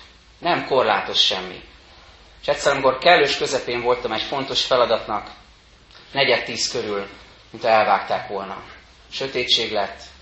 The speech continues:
lekapcsolt a számítógép, és ott álltam tehetetlenül.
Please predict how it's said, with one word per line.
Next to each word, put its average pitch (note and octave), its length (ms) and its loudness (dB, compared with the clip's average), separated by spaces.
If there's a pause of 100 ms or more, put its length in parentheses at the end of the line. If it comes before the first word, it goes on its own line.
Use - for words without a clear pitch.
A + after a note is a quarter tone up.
(260)
lekapcsolt B2 540 0
a A#2+ 40 -6
számítógép, G#2 840 -6 (340)
és - 80 -12
ott A2 180 -6
álltam A2 380 2
tehetetlenül. G2 760 -10